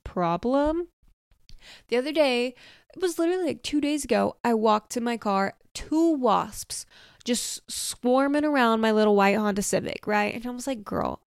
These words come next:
she's a white Honda Civic. What attracts?" I think wasps are attracted to, like, bright colors. And I'm like, "Okay, whatever." Wasps are out to get me. My sister is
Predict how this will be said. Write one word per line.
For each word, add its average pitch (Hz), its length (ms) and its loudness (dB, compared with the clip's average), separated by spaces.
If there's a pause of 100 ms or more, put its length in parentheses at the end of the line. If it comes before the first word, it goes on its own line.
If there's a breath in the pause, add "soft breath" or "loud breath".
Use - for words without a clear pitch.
(100)
she's 247 200 -4
a 247 80 2
white 208 300 4
Honda 202 240 2
Civic. - 360 -4
What 202 480 2
attracts?" 196 600 0
I 233 100 2
think 320 240 -4
wasps 226 640 2 (380 loud breath)
are 233 120 2
attracted 220 380 -2
to, 226 60 -2
like, 208 180 -2
bright 202 340 0
colors. 190 560 -6
And 226 140 -8
I'm 226 100 -4
like, 220 220 -6 (720)
"Okay, - 420 -4
whatever." 190 480 -4 (280 loud breath)
Wasps 262 500 0
are 240 100 0
out 196 180 0
to 220 80 -6
get 190 180 -2
me. 214 180 -4
My 220 160 -4
sister 240 380 -6
is 294 120 -4